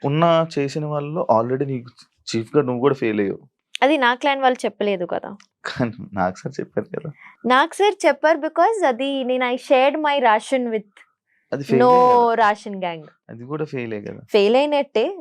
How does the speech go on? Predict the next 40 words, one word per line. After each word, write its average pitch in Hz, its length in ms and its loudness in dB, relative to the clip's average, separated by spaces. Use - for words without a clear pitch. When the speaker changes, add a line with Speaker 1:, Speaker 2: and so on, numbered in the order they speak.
Speaker 2:
రూల్ 311 280 6
ప్రకారంగా, 208 680 0
Bigg 226 220 -2
Boss 302 320 2
రూల్ 294 280 0
ప్రకారంగా 302 680 -2
I 269 60 -4
failed 202 400 -4
as 190 80 -8
a 196 80 -8
chief. 175 240 -12
Speaker 1:
Actually 180 280 0
మనం 131 220 0
Speaker 2:
కానీ 226 360 2
నాకు 240 260 4
వచ్చిన 285 360 2
డ్యూటీస్ 254 580 -2
కానీ 220 320 2
రెస్పాన్సిబిలిటీ, 214 680 -2
see, - 360 2
I 294 100 6
also 349 260 -2
believe 302 260 -2
that 370 380 0
ఒక, 262 180 -2
ఆ, 196 80 4
ఇది 190 160 -8
ముందు 190 240 -2
కూడా 214 200 0
చెప్పా, 185 360 0
నా 214 180 2
వెనక 202 320 0
ఎంతమంది 240 520 0
ఉన్నారు 220 320 0
వాళ్ళు 220 380 2
చెప్పాలి 196 280 0
ఫస్ట్ 190 300 -6
నాకు 185 220 -6
వచ్చి 175 200 -10
that 202 180 0